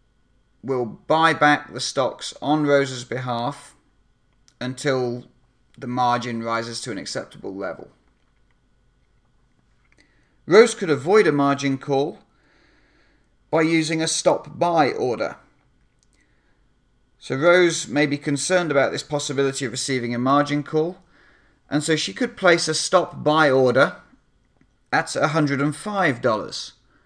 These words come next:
That would mean if Cedarburg Technology stock rose to a hundred and five dollars, as, as soon as it hit a hundred and five dollars, an order would be placed by Rose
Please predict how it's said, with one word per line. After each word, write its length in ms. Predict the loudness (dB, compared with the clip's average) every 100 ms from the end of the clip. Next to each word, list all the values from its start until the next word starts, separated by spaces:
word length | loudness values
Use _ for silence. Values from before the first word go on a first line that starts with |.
| _ _ _ _ _ _ _ _ _ _ _ _ _ _
That 160 | 2 4
would 140 | 2
mean 240 | -2 -2
if 260 | -2 -2 -2
Cedarburg 540 | -6 -6 -4 2 2
Technology 500 | 2 -8 -4 -4 -4
stock 340 | -8 -2 -2 -2
rose 360 | -2 2 2 0
to 120 | -4
a 60 | -2
hundred 260 | -2 -4
and 100 | -8
five 280 | -4 -4 -2
dollars, 500 | -2 0 0 -4 -12 -18 _ _ -12
as, 120 | -12 -10 -8
as 80 |
soon 220 | -4 -2 -2
as 100 | -4
it 140 | -4
hit 180 | -6 -8
a 160 | -8
hundred 300 | -4 -4 -2
and 120 | -4 -2
five 300 | 0 0 2
dollars, 540 | 2 2 0 -6 -14 _ _ _ _ _ _
an 120 | 0
order 260 | 2 4 2
would 160 | 0
be 100 | -4
placed 480 | -6 2 2 2 -2
by 160 | 0 2
Rose 720 | 6 6 6 0 -8 -12